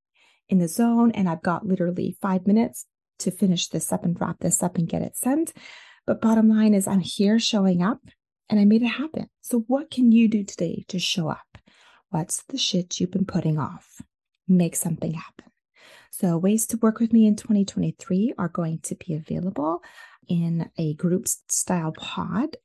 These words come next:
masterclasses, and of course the one-on-one. And a new thing, it will be a V I P strategy session, one-on-one, where we can dive deeper into a one longer call. And then you have some Voxer ac-,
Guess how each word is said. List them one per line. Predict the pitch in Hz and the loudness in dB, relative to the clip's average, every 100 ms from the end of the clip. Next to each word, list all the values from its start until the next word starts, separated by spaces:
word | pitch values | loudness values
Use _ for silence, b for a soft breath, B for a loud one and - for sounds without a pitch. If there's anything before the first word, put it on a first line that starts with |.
| _ _ | _ _
masterclasses, | 180 190 147 165 147 - - - 196 240 - 311 339 - B B B - | -6 -2 0 0 0 -6 -10 -6 -4 -4 -4 -4 -4 -6 B B B -2
and | 226 233 240 240 | 2 4 4 0
of | - | -4
course | 233 226 | -4 -2
the | - | 2
one-on-one. | 214 220 220 190 160 160 | 4 4 4 2 0 -2
And | 196 185 185 185 190 190 - | 0 2 2 2 2 0 -2
a | 208 | 2
new | 208 233 240 | 4 6 4
thing, | 240 240 233 | 2 4 6
it | 220 | 4
will | 214 | 2
be | 202 208 | 0 0
a | 185 | 0
V | 190 190 | 0 0
I | 180 | -2
P | - 175 | -4 -6
strategy | - 196 202 196 214 | -4 -4 -4 -2 -4
session, | - 208 196 208 202 | -2 -4 -2 0 4
one-on-one, | 190 185 190 202 | 4 2 2 2
where | 196 165 | 0 0
we | 180 | -4
can | - 175 | -6 -6
dive | 175 156 156 - | -6 -6 -8 -4
deeper | 262 277 262 254 254 B B B B - | -4 -2 -2 -2 -4 B B B B -2
into | 196 190 | -2 0
a | 165 | -4
one | 170 202 226 | 0 4 6
longer | 220 214 214 | 6 4 0
call. | 220 - 185 185 | -4 -6 -4 -2
And | 185 185 170 | -2 -2 -2
then | 160 | -4
you | |
have | 170 - | -6 -8
some | - 165 | -8 -6
Voxer | 185 196 - - | -4 -4 -6 -8
ac-, | - 190 | -6 -8